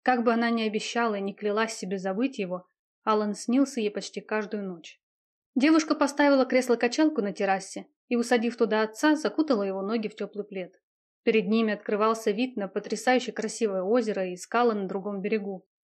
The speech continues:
Сбоку росли могучие ели и лиственницы, по ветвям которых прыгали чёрные белки. Усевшись рядом с отцом,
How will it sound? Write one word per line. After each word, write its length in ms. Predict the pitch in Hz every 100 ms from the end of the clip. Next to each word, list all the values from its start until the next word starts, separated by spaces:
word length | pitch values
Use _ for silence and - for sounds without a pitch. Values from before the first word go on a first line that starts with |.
| _ _
Сбоку 380 | 202 220 302 277
росли 320 | 254 220 247
могучие 520 | 214 202 220 - 208
ели 260 | 202 269 226
и 140 | 190
лиственницы, 720 | 196 254 - 214 202 - 185 -
по 60 | 214
ветвям 340 | 226 269 311
которых 420 | 302 202 254 254 -
прыгали 340 | 214 208 202
чёрные 420 | 190 202 190 202
белки. 460 | 180 175 180 - - _ _ _
Усевшись 480 | 240 - 226 226 190
рядом 300 | 220 202 196
с 80 | -
отцом, 460 | 196 - 262 262